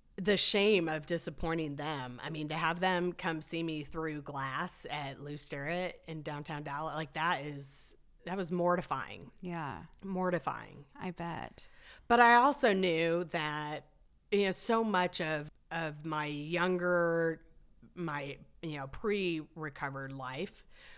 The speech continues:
Speaker 1: was about what things look like
Speaker 2: Mm.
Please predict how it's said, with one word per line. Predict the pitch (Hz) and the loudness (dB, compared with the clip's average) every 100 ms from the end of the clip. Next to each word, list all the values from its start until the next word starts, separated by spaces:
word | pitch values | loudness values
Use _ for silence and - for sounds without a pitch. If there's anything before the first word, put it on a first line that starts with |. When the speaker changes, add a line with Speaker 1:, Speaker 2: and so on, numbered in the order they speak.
| - | -4
Speaker 1:
was | 185 180 | 0 2
about | 175 160 170 156 | 2 4 4 4
what | 165 160 165 - - - | 2 4 0 -8 -20 -6
things | 185 160 143 | -2 -2 -2
look | 160 160 | -4 -4
like | 123 123 - - - 214 | -6 -8 -12 -16 -12 -4
Speaker 2:
Mm. | 196 190 180 | 0 0 -2